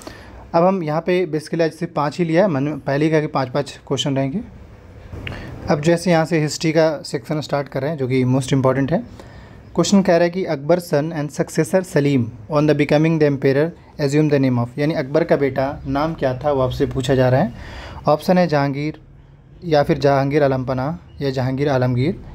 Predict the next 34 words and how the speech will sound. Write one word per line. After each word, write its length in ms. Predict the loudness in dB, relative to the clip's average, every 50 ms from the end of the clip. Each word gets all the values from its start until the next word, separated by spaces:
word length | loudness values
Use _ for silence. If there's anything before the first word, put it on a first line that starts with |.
| 0
या 140 | 2 4 4
नूरुद्दीन 440 | 4 4 4 2 2 4 4 4 4
मोहम्मद 280 | 2 2 0 0 -2 0
जहांगीर, 440 | -2 -2 -2 -2 -2 -4 -6 -8 -10 -20 -20 -20 -20 -16 -8 -4
यानी 160 | -2 -2 -2
कि 260 | -2 0 0 2 2
उसका 320 | 0 -2 -4 -4 0 0 2
बेटा 240 | 4 4 2 2 2
का 100 | 0 0
एक्चुअल 320 | -2 -2 0 2 2 4
नेम 160 | 4 0 0
क्या 160 | 0 -2 -2
था 120 | -2 0 0
वो 80 | 0
आपसे 220 | 0 0 -2 -4 -6
पूछा 260 | -6 -6 -4 -2 0
जा 120 | 0 0
रहा 100 | 0 0
है 60 | -2 -2
अकबर 180 | -2 -2 -2
का। 180 | -2 -4 -8 -8 -10 -16 -16 -16 -16 -16 -18 -18 -8 0 2
तो 80 | 4
इसका 200 | 4 4 4 2
जो 120 | 2 2 4
करेक्ट 280 | 4 2 2 4 2
आंसर 300 | 2 2 2 2 0 0
होगा 140 | 0 2 0
वो 140 | 0 0 0
ऑप्शन 460 | 0 -2 -4 -8 -8 -6 -6 -8 -10 -12 -16 -16
डी 260 | -12 -8 -4 -2 0
होगा, 340 | 2 2 2 2 0 0 0
नूरुद्दीन 460 | 0 0 2 2 2 2 2 2 0
मोहम्मद 340 | 0 0 0 0 2 0 0
जहांगीर। 460 | 0 0 0 0 0 0 0 -2 -4